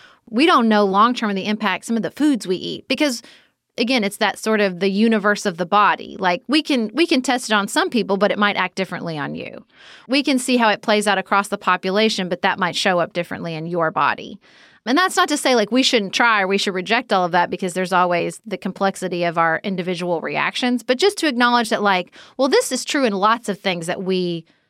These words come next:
that we move forward with, that we <laughs> take for granted, that we absolutely sign up for, be it pharmaceutical intervention or surgery or our diets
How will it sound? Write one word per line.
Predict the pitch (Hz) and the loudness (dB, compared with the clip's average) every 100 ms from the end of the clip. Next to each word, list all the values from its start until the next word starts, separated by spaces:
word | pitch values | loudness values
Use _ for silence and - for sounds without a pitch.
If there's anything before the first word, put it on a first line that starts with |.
| _ - | _ -4
that | 202 | 0
we | 220 233 | 4 6
move | 220 202 | 6 4
forward | - 247 220 185 - | 4 4 4 2 0
with, | 156 - | -8 -2
that | 196 202 | -2 2
we | 233 226 | 2 2
<laughs> | - | 2
take | - | 0
for | - 185 | -2 0
granted, | 208 233 214 180 175 | 2 4 2 0 -2
that | 180 196 | -2 0
we | 214 | 0
absolutely | - 208 - 196 262 240 226 | 0 -2 -2 0 2 2 2
sign | 226 214 202 | 2 2 2
up | 196 | -2
for, | - 185 175 | -2 -2 0
be | 175 190 185 | -2 -2 0
it | 170 - - - - _ _ | 0 -2 -8 -20 -20 _ _
pharmaceutical | 226 190 208 359 330 330 302 | 0 0 0 0 0 2 0
intervention | 254 269 262 233 247 247 247 226 220 214 220 | 2 0 0 0 0 0 -2 0 0 -2 -2
or | 190 175 170 165 | -2 0 0 -2
surgery | 170 - 302 311 269 269 254 240 233 214 - | -4 -2 2 2 0 0 0 2 0 -2 -4
or | 202 190 185 180 | 0 0 0 0
our | 175 151 - | -4 -4 -2
diets | 240 254 277 262 254 247 240 - | 2 4 2 2 2 2 -2 -10